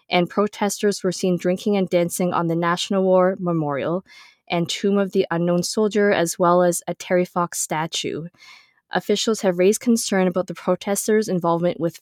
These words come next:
far-right extremist groups, including those who promote violence, and some have even called for the federal government of Canada to be overthrown. Um, as of today, or sorry, I should say as of yesterday, the demonstrations were down to about a hundred and fifty people.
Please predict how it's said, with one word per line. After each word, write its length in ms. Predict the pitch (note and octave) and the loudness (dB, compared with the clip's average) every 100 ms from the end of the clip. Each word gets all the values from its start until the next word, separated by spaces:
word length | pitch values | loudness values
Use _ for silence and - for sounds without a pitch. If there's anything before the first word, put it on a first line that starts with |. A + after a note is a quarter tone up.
| - | -2
far-right 440 | F3+ F3+ G3 G3 - | 2 2 2 0 0
extremist 520 | F3 - E3+ F3 - | -6 -2 0 -2 -2
groups, 460 | - G3 A#3+ - - - - _ | -2 -2 -2 -10 -12 -20 -20 _
including 540 | G3 F3 - G3+ G3 F#3 | -4 -4 0 2 2 4
those 340 | F3+ F#3 G#3 | 4 4 2
who 180 | - G#3+ | -2 -4
promote 460 | - G3 F3+ F3+ - | -2 0 2 2 2
violence, 600 | D3+ D3 A#1 E3+ - - | -2 -2 -6 -8 -10 -6
and 180 | F3+ F3+ | -2 -2
some 220 | - G3 | 0 0
have 220 | G3 G3+ | 0 0
even 200 | G3 F#3+ | 2 0
called 320 | F#3 - F3+ E3+ | -2 0 0 0
for 160 | F#3 | -2
the 120 | E3+ | -2
federal 360 | E3 F3+ F#3 F#3 | -2 -2 2 2
government 480 | F3 E3 E3+ F3 - _ - - - | 2 0 2 0 -2 _ -20 -18 -6
of 140 | E3+ | -6
Canada 480 | - F3 E3+ F3 E3+ | -4 -4 0 0 0
to 140 | - | -2
be 120 | E3+ D#3+ | -6 -4
overthrown. 720 | C#3+ D#3+ D#3 - D3 - D#3+ - _ _ - | -6 -6 -8 -10 -10 -10 -12 -16 _ _ 2
Um, 300 | F3 F3 - | 4 4 2
as 180 | G3 | 2
of 140 | A#3+ A#3+ | 2 0
today, 640 | - G#3 - D3 D#3 G3+ | -4 -2 0 0 0 0
or 120 | - F3 | 0 -2
sorry, 280 | - F3+ | 2 4
I 80 | E3+ | 4
should 220 | F3 F3+ | 0 -4
say 160 | - F#3 | 0 0
as 160 | E3+ F#3 | 2 2
of 140 | F#3+ | 2
yesterday, 540 | F3+ E3+ - F3+ C#3+ D3 | 2 0 -2 -4 -2 -2
the 160 | E3 | -4
demonstrations 840 | E3 F3+ F#3+ - F#3+ F#3 G3+ F#3+ - | 0 2 2 2 -2 0 0 0 0
were 120 | F3 | 0
down 300 | E3 E3 E3 | 0 0 0
to 280 | - F3+ E3+ | -2 0 0
about 240 | E3+ E3 | 2 0
a 60 | E3+ | -2
hundred 300 | - F3+ G3 | -2 0 2
and 140 | G3 | 0
fifty 300 | - F3+ F3+ | -2 -6 -4
people. 640 | - - F3+ F#3 F#3 F3+ | -6 -4 -2 2 4 4